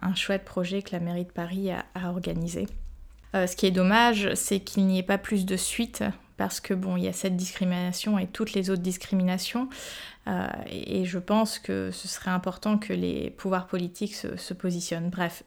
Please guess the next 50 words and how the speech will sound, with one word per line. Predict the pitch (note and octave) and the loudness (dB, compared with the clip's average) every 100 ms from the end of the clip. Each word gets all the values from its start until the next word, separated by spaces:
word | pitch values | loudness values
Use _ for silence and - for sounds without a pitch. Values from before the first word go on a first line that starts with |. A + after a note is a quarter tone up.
| G3 | -6
je, | F3 F3 | -2 0
j'arrête | F3 F#3+ G3+ G3+ | 2 2 2 2
la | G3+ | 4
digression | G#3+ A3+ G#3 - - G#3+ | 6 6 4 0 2 2
<laughs> | |
ici | G3+ - B3+ | 2 0 2
et | A#3+ | 2
je | G#3+ | 2
continue | - G#3+ A3 A3 | 2 2 4 2
sur, | A#3 - G#3 | 2 0 0
euh, | F#3 E3 - - - - - - - - | 2 0 -2 -6 -4 -4 -6 -8 -10 -6
sur, | - - A#3 | 2 4 6
euh, | G#3+ G#3 G3+ | 6 6 6
ce | G#3 - | 4 4
que | A#3+ | 6
j'avais | A3 G#3 A#3 | 8 8 8
préparé, | A#3 A#3 A3 G#3 G3 A3+ A#3+ | 6 2 4 4 6 6 6
euh, | G3 F3 F3 F3 - - | 4 2 2 -2 -4 2
à | A3+ | 4
vous, | G#3 G#3 G3+ F#3+ F#3 F#3 - - | 4 0 2 2 2 -2 -6 -6
à | - G3+ | 0 0
vous | G3 F#3 | 2 -2
partager | F3+ G3+ - F3+ F3+ F#3 | -2 -2 0 0 2 2
aujourd'hui. | F3+ E3+ E3+ B3 C4+ - - - - - | 2 0 2 2 0 -6 -6 -10 -12 -2
Donc, | G3 F#3 G3 | 0 2 4
euh, | F#3 F3 - - - | 4 4 4 0 -2
comme | - G3+ | 2 4
je | G#3 | 4
disais, | F3+ F3+ B3 | 2 4 2
ce | - | 2
qui | F#3+ | 0
est | |
choquant, | F3+ F3+ A3+ A#3 | 0 0 0 2
c'est | F#3+ | 2
la | F#3+ | 0
façon | F3 F3 A3 | 0 0 2
dont | G#3 | 2
est | F#3 E3 | 2 -2
traité | - G3 - | -2 -2 0
le | G3 | 0
sujet | - F3+ G3+ | 0 0 4
et | A#3 | 4
non | F3 | 2
pas | F3+ G3+ | 0 0
le | F3+ | -2
fait | F3+ | -4
de | F3+ | -6
parler | - G3+ G3 F#3+ | 0 2 4 2
du | F#3 | 0
sujet. | - F3 E3 | -4 -4 -4